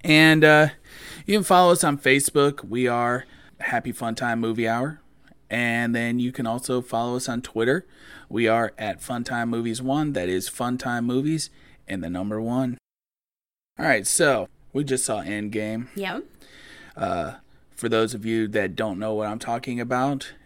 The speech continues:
Speaker 1: uh, it is the last Avengers movie in the, what people are now calling the Infinity Saga. So, I decided to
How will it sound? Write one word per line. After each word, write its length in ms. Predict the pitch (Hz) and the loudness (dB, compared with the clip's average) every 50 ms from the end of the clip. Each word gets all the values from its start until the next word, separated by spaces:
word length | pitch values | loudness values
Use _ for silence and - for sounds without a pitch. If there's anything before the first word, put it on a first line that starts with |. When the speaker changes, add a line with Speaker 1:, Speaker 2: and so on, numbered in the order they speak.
| - - | -18 -10
Speaker 1:
uh, 260 | - 101 98 95 90 - | -6 -4 -4 -4 -6 -6
it 180 | - 113 113 113 | -8 -6 -4 -4
is 320 | 110 107 107 107 110 - | -2 -2 -4 -4 -6 -8
the 340 | - 110 104 98 98 98 - _ - - - - - - - - - - - _ _ - | -10 -8 -8 -8 -8 -10 -12 _ -20 -20 -20 -20 -20 -20 -20 -20 -20 -20 -20 _ _ -14
last 560 | - - 110 127 135 151 165 165 143 - - - - | -8 -4 2 4 6 6 4 4 2 -2 -2 -2 -2
Avengers 600 | 135 131 127 135 135 147 139 139 131 127 127 - | -2 0 2 2 0 2 2 2 2 0 0 -4
movie 480 | 117 104 98 101 107 123 131 147 147 _ _ _ _ | -4 -4 -2 -2 -2 -2 -2 -4 -6 _ _ _ _
in 420 | - 117 127 127 127 120 123 123 113 | -6 -4 -2 -2 -2 -2 -2 -4 -4
the, 380 | 107 110 107 107 104 104 - _ - _ - - - - - - - _ - | -4 -4 -4 -2 -4 -6 -6 _ -20 _ -20 -20 -20 -20 -20 -20 -20 _ -10
what 360 | - 104 107 98 85 - - | -4 -2 -2 -2 -2 -6 -8
people 240 | - 139 107 120 113 | -8 -6 -4 -2 -2
are 160 | 113 110 110 | 0 0 0
now 220 | 113 113 110 113 | 0 -2 -2 -4
calling 400 | 117 - - 117 113 110 107 104 | -6 -6 -6 -4 -4 -4 -6 -6
the 240 | 92 101 95 80 101 | -8 -10 -10 -10 -8
Infinity 680 | 113 110 107 - - - 120 117 120 117 110 117 117 | -8 -8 -10 -10 -14 -12 -10 -6 -6 -6 -4 -4 -6
Saga. 560 | 120 - - 113 113 117 117 127 139 165 165 - _ _ - _ _ _ - _ _ - - _ _ _ _ - - - - _ - - - - - - - - - - - | -4 -2 0 0 2 2 2 2 0 -2 -2 -8 _ _ -20 _ _ _ -20 _ _ -20 -20 _ _ _ _ -20 -20 -20 -20 _ -20 -20 -20 -20 -20 -20 -20 -20 -20 -20 -14
So, 600 | - - - - - 156 160 143 139 143 160 160 - - - - - - - - - - _ - - - - - | -6 -2 0 4 6 8 8 8 8 6 4 0 -8 -12 -20 -20 -20 -20 -20 -20 -20 -20 _ -20 -20 -20 -14 -4
I 120 | - 123 147 | 0 0 2
decided 560 | 156 151 143 - 139 123 120 123 127 127 127 | 2 0 -2 0 0 2 2 2 0 -2 -2
to 380 | - - 113 117 117 120 131 | -4 -4 -2 -2 0 -2 -2